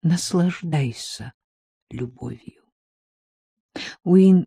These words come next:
повернулась на бок и, протянув руку, погладила его, упиваясь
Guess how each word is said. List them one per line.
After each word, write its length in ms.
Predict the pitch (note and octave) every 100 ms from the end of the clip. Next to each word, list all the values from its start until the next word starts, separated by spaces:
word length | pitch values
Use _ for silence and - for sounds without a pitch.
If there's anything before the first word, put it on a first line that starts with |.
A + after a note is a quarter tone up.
| _
повернулась 840 | - E3+ E3+ E3 E3 E3 D#3 -
на 260 | F3 F3+ F#3
бок 400 | E3 E3 - - _ _ _ _ _ _ _ -
и, 80 | D3+
протянув 540 | F#3+ F#3 A3 A#3 -
руку, 260 | B3 - -
погладила 720 | F#3+ F3+ E3+ D#3+ D#3+ D#3 D#3
его, 340 | D#3+ D#3 F#3
упиваясь 920 | F3+ - E3 F#3+ G3+ G3+ G3 - -